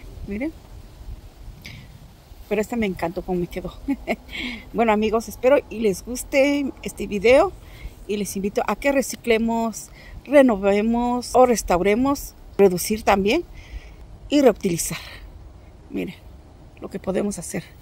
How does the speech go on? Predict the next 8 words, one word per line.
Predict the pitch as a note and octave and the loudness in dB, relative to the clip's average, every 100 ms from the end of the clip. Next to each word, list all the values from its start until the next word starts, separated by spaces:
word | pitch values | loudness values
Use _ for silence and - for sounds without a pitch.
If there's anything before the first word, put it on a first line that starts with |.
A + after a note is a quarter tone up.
| - - - - - | -20 -20 -20 -20 -2
reciclando, | A3 - G#3+ G3+ F#3 | 0 0 0 2 2
amigos. | F3+ F3 - - - | 0 -2 -6 -14 -10
Bueno, | G#3+ A#3 C#4+ - - - - - - - | 0 2 2 -2 -14 -18 -20 -20 -20 -6
muchas | G#3+ - G#3 | -4 0 -2
gracias | G3+ A3+ - D4 C4+ - - - - - - - - - - - | 0 -2 -2 -2 -2 -6 -14 -16 -18 -18 -20 -20 -20 -20 -20 -6
por | - G3 | -2 0
su | G3+ | 0
apoyo. | F3+ A3+ A#3+ C4+ | 0 -2 0 0